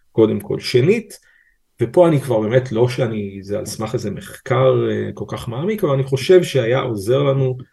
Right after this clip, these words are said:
אה, רכיב, אה, מחוז-, של מחוזות. זה לא היה צריך שכל המדינה תתחלק למחוזות, ומכל מחוז יהיו שני אנשים וזהו,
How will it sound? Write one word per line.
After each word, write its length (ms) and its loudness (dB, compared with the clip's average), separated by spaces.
אה, 380 -2
רכיב, 500 0
אה, 680 -4
מחוז-, 400 -2
של 160 0
מחוזות. 640 0
זה 180 -10
לא 80 -2
היה 80 2
צריך 200 -8
שכל 300 -2
המדינה 320 0
תתחלק 440 -4
למחוזות, 560 0
ומכל 280 -2
מחוז 340 0
יהיו 200 -2
שני 180 -8
אנשים 440 0
וזהו, 300 2